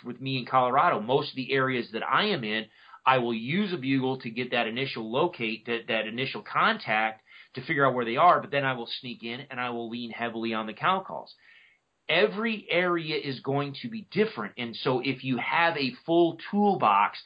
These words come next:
of tools and tactics that you can use, and then have the ability to reach in that toolbox and use whichever one you need to, you're gonna be a heck of a lot more successful in a variety of different situations.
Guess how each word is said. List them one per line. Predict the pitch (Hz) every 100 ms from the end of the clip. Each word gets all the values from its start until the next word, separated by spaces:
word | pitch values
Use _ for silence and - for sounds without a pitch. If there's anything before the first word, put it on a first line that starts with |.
| - - -
of | 123 -
tools | 175 180 165 151
and | 135
tactics | - 151 160 135 -
that | 113 -
you | 160
can | - 113
use, | 110 131 185 233 240 - _ - - 135
and | 131
then | 170 180
have | 156 165 139
the |
ability | 123 131 151 151 147 -
to | 117
reach | 120 139 -
in | 135 147
that | 151
toolbox | 170 156 143 147 117
and | 107 104
use | 123 135 117
whichever | 123 139 131 123
one | 117 127
you | 113 107
need | 113 147 -
to, | 202 233 226 _ - _ _ -
you're | 147 156
gonna | 143
be | 131
a |
heck | 113 151
of | 131
a |
lot | 123 127 123
more | 117
successful | - 107 - 139 131 110 -
in | 110
a | 101 95
variety | 107 113 123 131 123 117
of | -
different | 117 - 107 - _ _ _ _ - -
situations. | 110 104 123 131 78